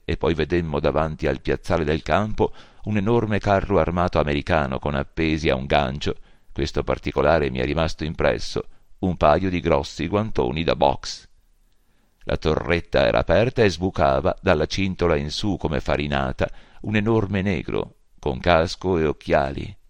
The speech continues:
incantato a guardare la torma di sudici cenciosi scheletri che si avvicinavano al carro, gridando, piangendo, agitando le braccia.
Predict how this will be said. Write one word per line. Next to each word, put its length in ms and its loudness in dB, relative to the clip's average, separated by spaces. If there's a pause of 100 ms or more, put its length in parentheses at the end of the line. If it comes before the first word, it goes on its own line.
(100)
incantato 800 2
a 60 4
guardare 480 0
la 100 0
torma 480 -2
di 120 -6
sudici 600 -6
cenciosi 560 -4
scheletri 640 0 (260)
che 140 -2
si 160 -2
avvicinavano 760 0
al 100 0
carro, 600 -2 (180)
gridando, 760 0 (260)
piangendo, 920 0 (160)
agitando 560 2
le 120 2
braccia. 580 -2